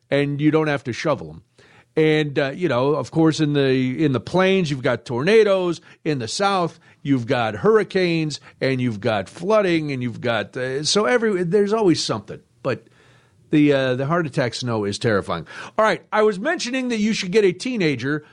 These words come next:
to help you. Maybe not a teenager, but I do have a, uh, this, I, I just found out about this today, a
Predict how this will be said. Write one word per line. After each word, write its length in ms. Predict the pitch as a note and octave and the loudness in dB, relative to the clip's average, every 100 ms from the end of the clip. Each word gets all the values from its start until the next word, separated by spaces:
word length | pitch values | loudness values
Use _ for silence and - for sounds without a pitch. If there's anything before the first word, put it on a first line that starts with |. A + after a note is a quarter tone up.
| _ - | _ -4
to 280 | G3+ F#3+ F#3 | 2 4 4
help 320 | F3 F#3 - | 4 0 -2
you. 160 | F#2+ D#2+ | -16 -8
Maybe 320 | D#3+ C#4 D4+ | -2 2 2
not 220 | C#4 C4+ | 2 2
a 60 | A#3+ | 0
teenager, 760 | - C4 G#3 D#3 B2+ D3+ F3 - _ - | 0 0 2 2 0 -2 -4 -8 _ -10
but 400 | C3 C4+ A3 - | 0 2 2 0
I 100 | F#3 | -4
do 320 | E3 D#4 F4+ B3 | 2 4 4 4
have 400 | A3+ A#3+ A3 F#3+ | 2 2 0 0
a, 340 | F3+ F3+ F3+ | 4 6 6
uh, 320 | E3 D#3 D3+ C#3+ _ - | 4 4 2 -2 _ -4
this, 200 | C#4+ D4+ | 0 0
I, 140 | D#4+ A3 | 0 -2
I 140 | F#3+ G3+ | -2 -2
just 320 | E3 D4+ - | -2 -6 -4
found 240 | D4+ C#4+ | -2 0
out 100 | C4+ | 2
about 240 | B3 A3+ G#3 | 2 0 0
this 160 | A3 | -2
today, 380 | - G3 C3+ - _ _ - _ - | 2 0 0 -4 _ _ -20 _ -2
a 440 | F3+ F3+ E3+ E3 | 2 6 6 4